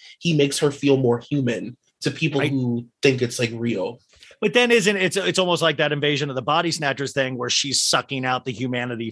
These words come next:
Speaker 2: from Pete, co-opting it. Then she'll brand it herself. And pretty soon we're gonna have Kim Kardashian yoga centers or something, or Kim
Speaker 1: <laughs>
Speaker 2: Kardashian's put her name on weed, which I heard was actually in the works.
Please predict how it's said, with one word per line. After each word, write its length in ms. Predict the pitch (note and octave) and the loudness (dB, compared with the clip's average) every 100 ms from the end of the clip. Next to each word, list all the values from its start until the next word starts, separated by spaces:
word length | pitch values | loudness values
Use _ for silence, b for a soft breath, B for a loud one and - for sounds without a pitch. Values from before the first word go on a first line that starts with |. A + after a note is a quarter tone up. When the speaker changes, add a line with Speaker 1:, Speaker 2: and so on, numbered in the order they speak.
| - | -2
Speaker 2:
from 260 | D#3 E3 | 0 0
Pete, 380 | - C3 A#2 A#2 B B - | -4 -8 -8 -12 B B -2
co-opting 680 | F#3 D#3 E3 G3 G3 C#3+ B2+ | 2 4 4 4 2 -4 -4
it. 160 | B2+ B B - | -6 B B 0
Then 120 | D#3+ | 2
she'll 200 | F3 F3 | 2 0
brand 500 | C3+ C3+ D#3+ F3+ D#3+ | 0 0 2 2 0
it 80 | C#3 | -2
herself. 540 | C#3+ - F3 D#3+ D3 | -4 -2 2 2 0
And 100 | C3+ | -2
pretty 220 | E3 D#3+ | -4 -2
soon 220 | - D#3+ | 0 0
we're 100 | D3 | 0
gonna 160 | C3+ C#3 | -2 0
have 160 | B2+ - | -2 -2
Kim 180 | C#3+ | -4
Kardashian 580 | C3+ C#3 C3 B2+ C#3 B2 | 2 2 2 0 -2 2
yoga 320 | B2+ D3 D3 | 4 4 4
centers 440 | B2 B2 A#2 A#2+ A2+ | -2 -4 -4 -6 -8
or 60 | |
something, 360 | A2 C3 A2+ B2 | -4 -4 -4 -4
or 140 | B2 B B - | -6 B B -4
Kim 200 | E3 - | 2 4
Speaker 1:
<laughs> 0 | |
Speaker 2:
Kardashian's 460 | D3 C#3+ C#3 C#3+ | 6 4 2 0
put 160 | A#2 C3+ | 0 0
her 80 | C3+ | 0
name 240 | C3+ C3 | 0 0
on 240 | B2+ B2 B2 | 0 0 -2
weed, 420 | D#3+ D#3 D3+ C3+ | -2 0 0 0
which 140 | C#3 | 0
I 80 | C#3 | 0
heard 240 | C#3 G#3 D3+ | 2 2 2
was 140 | B2 | 0
actually 380 | B2 - B2 B2 | -2 -2 -4 -6
in 80 | B2 | -4
the 100 | A#2 | -2
works. 420 | E3+ D3 - | 0 0 -2